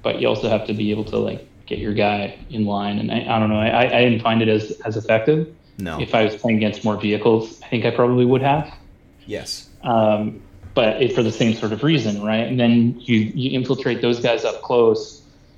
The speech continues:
Speaker 1: and you start popping vehicles, transports in particular, expose the fleshy guys inside, and then do your drop assault and charge into decap strike,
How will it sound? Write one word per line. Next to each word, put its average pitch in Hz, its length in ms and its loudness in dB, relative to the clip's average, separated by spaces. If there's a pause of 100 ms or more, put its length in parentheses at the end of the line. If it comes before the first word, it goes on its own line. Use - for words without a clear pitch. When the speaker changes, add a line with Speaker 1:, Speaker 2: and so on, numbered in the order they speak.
(320)
Speaker 1:
and 110 320 0
you 110 80 4
start 113 380 0
popping 117 480 2
vehicles, 113 520 -2
transports 123 680 -2
in 110 80 -8
particular, 107 720 -6
expose 127 560 2
the - 60 -4
fleshy 120 600 0 (200)
guys 110 300 2
inside, 110 640 0
and 107 240 -4
then 104 420 -4 (300)
do 127 80 0
your 107 180 2
drop 107 280 0
assault 101 480 -4 (280)
and 117 140 -4
charge 113 260 -4
into 107 200 -8 (340)
decap - 320 -2
strike, - 440 -14